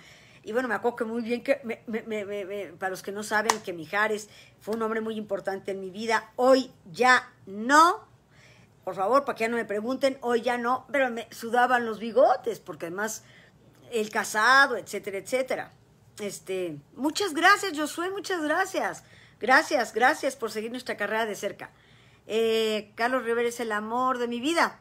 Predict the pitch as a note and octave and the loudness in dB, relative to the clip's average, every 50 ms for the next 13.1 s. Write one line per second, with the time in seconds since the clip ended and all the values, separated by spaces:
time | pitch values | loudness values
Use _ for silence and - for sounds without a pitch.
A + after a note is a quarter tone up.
0 | - - - - _ _ - F3+ F#3+ F#3 - F#3+ G3 G3+ G3+ A3+ B3+ C#4+ C#4+ G4+ | -20 -20 -20 -20 _ _ -10 -8 -8 -8 -8 -8 -10 -6 -4 -4 -4 -2 -2 -4
1 | A4 - - F4 E4 D#4+ E4 E4 D4+ E4 E4 E4+ D4+ - - - _ _ _ - | -4 -2 0 0 0 0 -2 -4 -6 -6 -6 -8 -10 -12 -14 -18 _ _ _ -10
2 | G#3 G#3+ A3+ A3 C4 B3+ B3+ A#3+ C4+ C#4 D4 D#4+ F4 G#4+ G#4+ - D4 D4+ D4+ D#4 | -8 -6 -6 -4 -4 -6 -2 -2 0 0 0 0 0 -2 0 6 8 8 8 8
3 | E4+ - - - D4+ - - - C4 B3+ - A#3 G#3+ F#3+ - - - - - - | 6 0 0 0 0 4 6 6 6 6 4 0 -4 -4 -10 -18 -20 -20 -20 -10
4 | - - A#3 A3+ C4 C4+ C#4 C#4+ D#4 E4+ E4+ G4+ A#4 - - D#4 D4+ C#4 C4+ C#4 | -8 -6 -6 -4 -2 0 2 2 2 2 2 0 0 2 2 2 2 4 4 4
5 | C4 C4+ - E4 D#4+ - C4 A#3+ G3+ F3 D#3+ - - - _ _ _ _ _ _ | 4 4 2 -4 -4 -4 -6 -8 -8 -10 -12 -14 -16 -20 _ _ _ _ _ _
6 | - G1+ - - - G3 A3 A3+ A3 A3 - - G#3+ G#3+ - A#3 G#3+ A3+ A3 G3+ | -20 -20 -20 -20 -16 -6 -4 -4 -4 -4 -8 -12 -12 -8 -8 -6 -6 -6 -6 -6
7 | F#3 F3 F#3+ G#3 F#3+ F#3 E3+ E3+ E3+ D#3+ E3 E3 - - - _ _ _ _ _ | -6 -6 -6 -6 -6 -6 -8 -8 -12 -12 -14 -14 -16 -20 -20 _ _ _ _ _
8 | _ _ _ _ _ _ - G#3 G#3+ G#3 G#3 G#3 G#3 G#3 G3+ G3 G3 G3 - _ | _ _ _ _ _ _ -14 -10 -10 -8 -8 -8 -10 -10 -12 -14 -16 -18 -20 _
9 | _ - B3 A#3+ A3 A#3 C#4 C#4+ - D4+ C#4+ - C#4+ B3 - - - B3 A#3 A3 | _ -6 -4 -4 0 2 2 2 2 0 -2 0 -2 -4 -4 0 0 2 2 2
10 | G#3 G3 F3+ E3 - - - - _ - A#3 A#3 - D4 D4+ C#4+ - A#3+ B3 C4 | 0 -4 -6 -8 -12 -18 -20 -12 _ -6 -6 0 2 2 2 2 2 4 4 4
11 | C4+ C4 - C4+ C#4 C#4 C4+ C4+ G#3+ G3+ F#3+ A#3+ - - F3+ D#3 D#3 D3+ F3 F3 | 4 4 2 0 0 0 -2 -6 -8 -8 -6 -4 -4 -4 -4 -6 -10 -12 -14 -14
12 | F#3 G3 G3 G3 F3+ E3 - F3+ F3+ F#3 G3 G3+ F#3+ - - D#3 C#3+ C3 C#3 C3+ | -12 -10 -8 -8 -8 -10 -10 -12 -12 -10 -8 -10 -10 -10 -10 -12 -14 -14 -16 -20
13 | - | -20